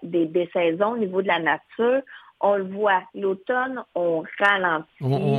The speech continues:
Speaker 2: on, on,
Speaker 1: Ça
Speaker 2: on voudrait cocooner, hein ? On voudrait,
Speaker 1: Oui.
Speaker 2: euh, hi-, hiberner, nous aussi. On, on le voit chez
Speaker 1: Oui.
Speaker 2: les, chez les animaux qui nous entourent. Euh, les, les, les animaux sont plus colleux. <laughs>
Speaker 1: Oui, oui, puis ils se préparent,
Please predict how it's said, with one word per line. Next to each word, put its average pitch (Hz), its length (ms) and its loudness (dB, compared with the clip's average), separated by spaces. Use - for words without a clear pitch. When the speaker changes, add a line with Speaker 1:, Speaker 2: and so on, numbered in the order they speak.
Speaker 2:
on, 127 300 -8
on, 139 160 -6
Speaker 1:
Ça 208 80 0
Speaker 2:
on 202 140 0
voudrait 143 420 -2
cocooner, 151 840 -2
hein ? 151 220 -4
On 131 180 -6
voudrait, 123 300 -8
Speaker 1:
Oui. 147 120 0
Speaker 2:
euh, 113 520 0
hi-, 143 200 -6
hiberner, 147 480 0
nous 139 180 -2
aussi. 131 360 -4
On, 120 160 -4
on 131 120 2
le 127 80 0
voit 208 240 0
chez 208 180 -2
Speaker 1:
Oui. - 220 2
Speaker 2:
les, - 40 -8
chez - 140 -6
les 127 220 0
animaux 131 360 -2
qui - 140 -8
nous 123 240 -2
entourent. 139 560 -2
Euh, 104 640 -4
les, 117 200 -8
les, 117 120 -8
les 120 240 -10
animaux 135 240 -2
sont - 160 -6
plus 180 140 -10
colleux. 113 400 -4
<laughs> - 40 2
Speaker 1:
Oui, 285 120 0
oui, 508 300 2
puis 285 200 0
ils 220 100 -4
se - 60 -20
préparent, 381 600 2